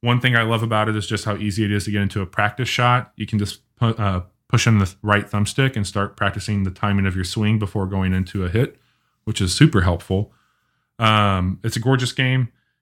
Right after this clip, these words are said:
even if the graphics haven't been really updated since the last version on twenty twenty or twenty nineteen, I think it still looks really great. I'm playing this on Xbox. I think there's even more you can do on P C with it. Um, the U I gives you all the information in a very, very easy way.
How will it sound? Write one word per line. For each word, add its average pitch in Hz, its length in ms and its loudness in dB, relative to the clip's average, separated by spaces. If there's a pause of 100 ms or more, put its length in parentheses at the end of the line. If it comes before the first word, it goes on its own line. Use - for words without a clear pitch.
even 143 220 0
if 143 80 -2
the 135 80 -2
graphics 127 380 -2
haven't 117 220 -2
been 113 100 2
really 117 200 0
updated 107 420 0
since 110 200 -6
the 101 80 -6
last 101 300 0
version 107 360 0
on 95 100 -4
twenty 101 280 -4
twenty 101 280 -2
or 98 60 0
twenty 101 220 -4
nineteen, 95 420 -2
I 92 40 -4
think 90 220 -4
it - 80 -14
still 98 260 -2
looks 95 320 -4 (300)
really 101 260 0
great. 98 360 -2
I'm 104 100 -2
playing 107 240 -2
this 98 100 -2
on 98 140 -4
Xbox. 104 500 -2
I - 60 -4
think 98 140 -4
there's 101 160 -2
even 92 180 0
more 98 340 0
you 98 80 -2
can 101 140 -4
do 98 120 -4
on 95 140 -8
P 98 220 -10
C 117 200 -4
with 127 220 2
it. 135 200 2 (880)
Um, 101 520 2 (640)
the 107 100 -4
U 123 240 2
I 113 380 2 (100)
gives 104 300 -4
you 98 380 -4 (100)
all 131 420 0
the 120 120 2
information 101 540 -2
in 95 100 -4
a 95 60 -4
very, 101 320 -2
very 98 300 -2
easy 98 300 -4
way. 101 440 -2